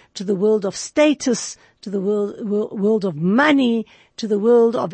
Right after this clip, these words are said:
everything physical, and, and, and in a sense, um, behave in an idolatrous, mm, uh, fashion, negating God, negating the holiness of time, negating the holiness of the body, negating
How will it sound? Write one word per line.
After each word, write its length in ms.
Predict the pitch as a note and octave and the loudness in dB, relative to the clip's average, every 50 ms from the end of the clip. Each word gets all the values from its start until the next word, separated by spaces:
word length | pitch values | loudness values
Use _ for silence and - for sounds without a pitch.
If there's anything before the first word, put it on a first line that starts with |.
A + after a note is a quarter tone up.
| - - | -4 0
everything 500 | C4 C#4+ B3+ D4+ C4+ - - B3 G#3 G3 | 0 2 4 2 0 0 -2 -4 -4 -4
physical, 840 | - _ - - - - D#4 A#3+ D4 D#4 - - D#4+ E4+ F4 F#4 _ - - - - _ | -6 _ -18 -6 0 0 2 2 2 0 2 2 2 2 2 0 _ -8 -20 -20 -20 _
and, 460 | - - A3+ G#3 G#3 - - - - - _ _ - | -6 -4 -4 -4 -4 -6 -10 -18 -20 -20 _ _ -4
and, 200 | - A#3+ A3 A#3 | 0 0 0 0
and 240 | - - B3+ A3+ A3+ | 0 0 -2 0 0
in 180 | - - B3+ B3+ | 0 0 0 0
a 40 | C#4 | 0
sense, 560 | - - - G4 G4 F4 D4 - - - - _ _ _ _ _ _ - | -2 -2 0 2 2 2 0 -2 -8 -14 -16 _ _ _ _ _ _ -6
um, 360 | - A#3 A3 G#3+ G#3 G#3+ G#3+ - - G#3 | -2 2 2 2 2 0 -2 -6 -8 -4
behave 520 | D#3+ A3+ B3 A3 G3+ A#3+ D4+ E4+ E4 B3+ | 0 0 0 2 2 2 2 2 2 0
in 100 | C#4 B3+ | 0 -2
an 120 | A#3 A3+ A3+ | -2 0 0
idolatrous, 840 | G#3+ G#3+ G#3 D#3 C#3+ A#3 A#3+ C4 D4 D4+ D4+ - - A#3+ - - - | 0 -2 -2 -2 0 2 2 4 2 0 -2 -4 -8 -8 -8 -8 -8
mm, 340 | G3 G3 G3 G3+ G#3 - | -6 -4 -4 -4 -4 -6
uh, 220 | - G#3+ G3+ G3 F#3 F3+ | -8 -10 -10 -10 -10 -12
fashion, 520 | - - - C#4+ C#4+ - - D4+ C#4+ C4+ B3+ - - - - - | -8 -2 0 0 0 0 0 0 -2 -2 -4 -6 -16 -20 -14 -6
negating 840 | - G#3+ A3 A3+ F3 D3+ A#3 C4+ E4 F4+ F4 - - E4+ E4+ B3+ A3+ | -2 0 0 0 0 2 2 4 4 4 2 2 2 2 4 4 4
God, 400 | F#3 A3 G#3 F#3+ F3+ F3+ F3+ E3 _ - - _ - | 4 4 4 4 4 2 0 -4 _ -20 -20 _ -6
negating 720 | - G#3 G#3+ E3 D3+ A#3 B3+ D#4+ F4 D#4 - D#4 D#4 C4+ | -2 -2 -2 0 2 2 4 4 2 2 0 -2 0 2
the 120 | A3 A#3+ G#3 | 2 0 0
holiness 520 | E3+ G#3 C#4 D4 C#4 C#4 B3+ B3 A3+ - | 2 2 2 2 2 0 0 -2 -2 -4
of 120 | A#3+ G#3+ - | -6 -8 -6
time, 300 | - A3+ A3 A3 G#3+ G3+ | -4 -2 -2 -2 -2 -2
negating 520 | G#3 F3+ E3 B3+ C#4+ D#4 D4+ - C4+ B3 | -4 0 2 2 2 2 0 -4 -4 -2
the 100 | A3 G#3+ | -2 0
holiness 460 | F3 G#3+ B3+ B3+ B3 A#3+ A3+ A3 - | 2 2 2 2 2 0 -2 -4 -4
of 120 | - G#3+ F3 | -6 -6 -6
the 80 | G3+ | -4
body, 260 | F3+ G#3 G3+ F#3 G3+ | -2 -2 -2 -2 -4
negating 720 | F#3+ F#3 G3+ F3 D3 A3+ B3 C4 B3+ - - G#3 F3 F3 | -6 -6 -6 -4 -2 -2 -2 -2 -4 -4 -6 -6 -6 -6